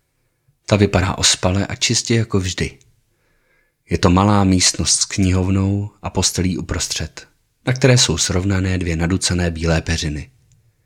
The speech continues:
Pod peřinami ani samotnou postelí nikdo.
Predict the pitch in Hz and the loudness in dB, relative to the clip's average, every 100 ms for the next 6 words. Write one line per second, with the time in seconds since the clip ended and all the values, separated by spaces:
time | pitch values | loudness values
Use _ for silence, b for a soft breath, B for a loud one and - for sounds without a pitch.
0 | _ _ - - _ - - - 95 - | _ _ -20 -20 _ -20 -20 -8 -6 0
1 | 101 104 104 101 104 101 92 87 - 90 | 2 4 4 4 4 4 2 4 2 0
2 | 87 85 78 85 - 90 87 85 85 80 | -2 -4 -4 -4 -2 -4 -4 -4 -2 -4
3 | 65 | -6